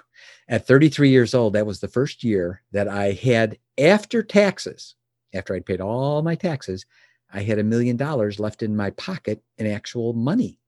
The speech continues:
that year. It was the first year I earned a million dollars after tax. In today's dollars, it's well over two million dollars.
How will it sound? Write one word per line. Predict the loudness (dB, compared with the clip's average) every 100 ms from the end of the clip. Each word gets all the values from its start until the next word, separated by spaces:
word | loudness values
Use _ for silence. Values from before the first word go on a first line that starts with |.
| _ -6
that | -4 -2
year. | 0 -2
It | -4
was | -8
the |
first | -4 -2
year | 0 0
I |
earned | 2
a | 2
million | 2 0
dollars | 0 -2 -4
after | -6 -4
tax. | -2 -2 -4 -18 -20 -20 _
In | -2
today's | 4 10 10 10
dollars, | 8 6 4 0
it's | 2
well | 2 2
over | 0
two | -2
million | -2 -2 -6
dollars. | -10 -18 -20